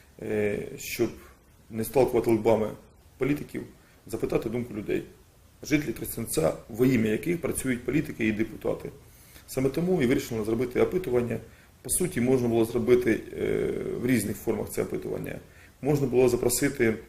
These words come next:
якийсь інститут, який займається, е, певними видами досліджень, щоб він став на вулиці, про-, пройшовся по вулицям і, там, допустим, взяв,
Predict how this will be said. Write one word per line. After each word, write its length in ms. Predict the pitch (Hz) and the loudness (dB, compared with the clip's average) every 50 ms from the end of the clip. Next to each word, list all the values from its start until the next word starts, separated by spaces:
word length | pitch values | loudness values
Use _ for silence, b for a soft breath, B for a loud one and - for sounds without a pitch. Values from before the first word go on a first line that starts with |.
| - - - - - - | -20 -20 -20 -18 -12 -12
якийсь 480 | 113 - - 135 131 120 - - - | -8 -2 2 2 2 2 0 -4 -6
інститут, 440 | 120 110 - - - - 139 131 - | -6 -6 -6 -8 -8 -8 -10 -10 -10
який 160 | - - 113 | -6 -6 -4
займається, 680 | 98 110 110 117 120 120 110 104 101 - 113 107 107 - - - - | -2 0 0 2 2 4 2 2 2 0 0 0 0 -2 -4 -6 -8
е, 260 | - 57 57 - - - - - - - - 110 113 - | -4 -4 -2 -2 -2 -4 -6 -8 -12 -14 -14 -14 -12 -8
певними 260 | - 123 120 113 107 107 | -4 -2 0 0 2 4
видами 300 | 113 113 110 107 104 98 101 - 117 - | 4 4 4 2 0 -2 -6 -10 -12 -12
досліджень, 460 | 113 107 - 107 101 98 - 101 98 - b b b b b b b | -12 -10 -8 -8 -8 -8 -10 -12 -14 -16 b b b b b b b
щоб 160 | - - 110 | -14 -10 -8
він 160 | 101 123 120 113 | -4 -4 -2 -2
став 400 | - - 135 120 107 - - - | 2 8 8 10 8 8 6 -2
на 60 | - | -2
вулиці, 480 | 127 147 185 190 180 - - 160 147 147 - | -2 0 0 -2 -2 -4 -4 -4 -4 -4 -4
про-, 100 | - - | -6 -6
пройшовся 440 | - - - - 131 - - - 110 | -6 -6 -4 -2 -2 -2 -2 -4 -6
по 120 | - - | -4 -2
вулицям 400 | - - 139 185 - - 135 123 - - - | -2 0 0 0 0 0 -2 -4 -6 -6 -6
і, 120 | - - | -6 -6
там, 200 | - - - 110 | -4 -6 -6 -8
допустим, 460 | 107 - - 135 123 - - 120 113 104 | -8 -8 -10 -10 -10 -10 -8 -8 -4 2
взяв, 340 | 107 120 113 - - - | 4 6 6 4 4 -2